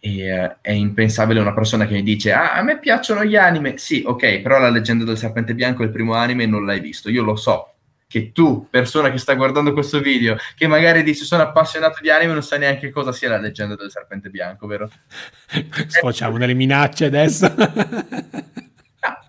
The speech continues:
Speaker 1: cioè, è il primo anime della storia, è fondamentale, ha ispirato tutti quanti, i più grandi, non c'è un anima-, persino Osamu Tezuka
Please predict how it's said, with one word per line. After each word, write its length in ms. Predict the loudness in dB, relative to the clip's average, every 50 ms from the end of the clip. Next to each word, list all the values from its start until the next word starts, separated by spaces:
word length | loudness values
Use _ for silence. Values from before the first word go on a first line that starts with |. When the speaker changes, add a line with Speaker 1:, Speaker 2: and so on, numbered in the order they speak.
| _ _
Speaker 1:
cioè, 240 | -6 -6 -6 -4 -2
è 80 | 0
il 200 | 2 4 2 2 2
primo 260 | 2 2 4 6 6
anime 280 | 6 6 4 4 4 2
della 240 | 2 0 0 -2
storia, 420 | -2 -4 -4 -4 -2 -2 -2 -4 -6
è 40 | -6
fondamentale, 960 | -8 -6 -4 -2 0 2 2 2 2 2 0 -2 -2 0 -2 0 0 0 0
ha 40 | 2
ispirato 560 | 0 0 -2 -2 0 2 2 2 2 0 -2
tutti 280 | -4 -6 -8 -8 -10
quanti, 400 | -4 2 4 4 4 4 2 -2
i 20 | -8
più 140 | -10 -8 -6
grandi, 440 | -4 -2 0 0 2 0 0 -2
non 140 | -2 -4 -4
c'è 220 | -6 -6 -4 -4 -2
un 100 | -2 -2
anima-, 300 | -4 -4 -4 -6 -6 -4
persino 340 | -4 -4 -2 0 0 2
Osamu 400 | 2 2 2 2 2 2 0 0
Tezuka 760 | -2 -4 -6 -6 -6 -6 -6 -6 -4 -2 0 0 0 0 -4